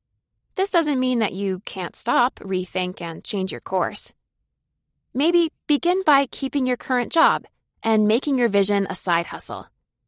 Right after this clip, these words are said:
This is what I and many other writers are doing. As we pursue our passion as writers, most of us are building something while also working at some other full-time job.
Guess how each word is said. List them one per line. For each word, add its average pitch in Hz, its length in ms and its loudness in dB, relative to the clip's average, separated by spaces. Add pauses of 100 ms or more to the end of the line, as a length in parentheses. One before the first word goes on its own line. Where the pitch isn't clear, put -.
(400)
This 269 120 0
is 262 140 -2
what 226 180 2
I 202 260 6
and 202 360 0
many 202 320 2
other 180 260 2
writers 160 380 -2
are 190 140 0
doing. 175 360 -2 (720)
As 226 140 4
we 233 140 -2
pursue 240 340 -2
our 208 140 4
passion 208 420 0
as 185 160 0
writers, 208 460 0 (560)
most 339 200 2
of 320 120 2
us 302 180 2
are 240 140 2
building 214 340 2
something 226 540 0
while 190 280 2
also 214 320 2
working 185 380 -2
at 175 160 -6
some 220 260 0
other 180 280 2
full-time 170 480 -4
job. - 300 -6